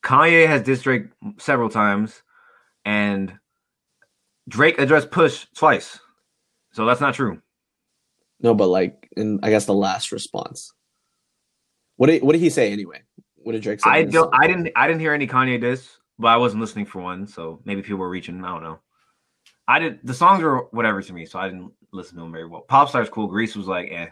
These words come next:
Speaker 1: like, you trying to be French, you're not French. Uh, he might be French, like, he's Canadian. I don't know, but I didn't, I didn't deep dive into it like that, so I wouldn't know.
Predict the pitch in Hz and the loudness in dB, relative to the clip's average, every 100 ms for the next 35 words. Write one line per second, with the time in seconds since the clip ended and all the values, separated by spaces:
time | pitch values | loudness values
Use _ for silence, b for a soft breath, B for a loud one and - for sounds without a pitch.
0 | _ - 82 104 92 _ _ _ _ _ | _ -16 -14 -14 -16 _ _ _ _ _
1 | 117 107 95 101 92 90 101 87 85 85 | -2 -2 -2 -6 -6 -6 -8 -6 -10 -12
2 | - - 170 226 220 208 175 127 113 113 | -14 -2 0 2 2 2 0 -4 -2 -2
3 | 131 143 139 92 82 - _ _ _ _ | -4 -4 -2 -4 -8 -18 _ _ _ _
4 | _ _ _ _ _ _ _ 143 180 87 | _ _ _ _ _ _ _ 2 2 2
5 | - - 101 80 B B B B - 131 | -6 -8 -6 -6 B B B B 0 2
6 | 127 - 123 120 110 101 104 92 82 90 | 0 2 4 4 2 2 2 2 -2 -10
7 | 82 82 85 80 85 78 - 98 90 85 | -10 -8 -10 -10 -14 -16 -6 -4 -4 -6
8 | 80 | -12